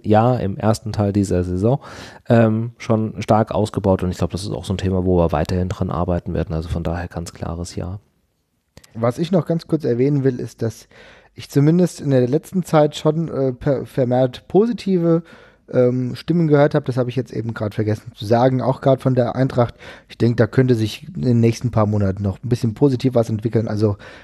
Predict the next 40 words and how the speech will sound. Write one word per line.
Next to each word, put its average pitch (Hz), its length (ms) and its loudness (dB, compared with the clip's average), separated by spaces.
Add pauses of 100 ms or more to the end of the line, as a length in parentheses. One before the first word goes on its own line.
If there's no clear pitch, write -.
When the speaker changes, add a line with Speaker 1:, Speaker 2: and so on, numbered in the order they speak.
(160)
Speaker 2:
liebe 127 220 4
Leute, 123 260 6
bleibt 117 400 0
gespannt. 98 480 -2 (320)
<laughs> 127 260 2 (800)
Speaker 1:
Dann 170 240 2
kommen 180 240 2
wir 135 100 4
zu 151 120 2
den 131 140 2
Fragen 147 300 0
von 113 200 0
Martin, 131 480 2
der 123 300 4
nämlich 123 300 -4
auch 127 200 -2
dahingehend 117 800 0
aufbauen 107 540 -2
wissen 113 200 -2
möchte, 113 260 -4
ob 110 100 -2
es 127 100 -4
uns 107 180 -6
ärgert, 113 480 0
wenn 117 220 0
wir 110 340 4
im 107 120 -4
Stadion 107 680 0
Werbung 107 420 2
für - 260 -2
Radio 110 280 0
Phänomenia 107 720 0
oder 98 420 2
Fan 110 240 -2
geht 104 180 0
vor 113 320 2
hören, 107 240 0
aber 98 240 0
da 98 220 0
keine 95 600 0